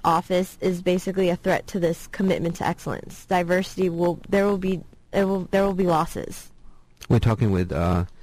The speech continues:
Speaker 2: Debbie Lee, uh, and Luz, Luz, Luz Col-, Colin, and, uh, this is Dan Zhang with Subversity.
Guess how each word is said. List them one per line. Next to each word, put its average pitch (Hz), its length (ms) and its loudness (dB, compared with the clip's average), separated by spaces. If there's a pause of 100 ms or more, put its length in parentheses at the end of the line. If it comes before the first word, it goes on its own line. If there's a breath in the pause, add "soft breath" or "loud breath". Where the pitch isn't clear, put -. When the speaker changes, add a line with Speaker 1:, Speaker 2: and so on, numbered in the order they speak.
(220 soft breath)
Speaker 2:
Debbie 104 240 4
Lee, 104 300 4
uh, 90 300 2
and 92 240 2
Luz, 95 260 -2
Luz, 104 340 2 (120)
Luz 110 260 2
Col-, 101 320 2 (100)
Colin, 113 360 2 (300 soft breath)
and, 95 300 2
uh, 90 180 4
this 95 220 0
is 90 60 2
Dan 95 200 4
Zhang 123 280 2
with 92 160 2
Subversity. 92 760 2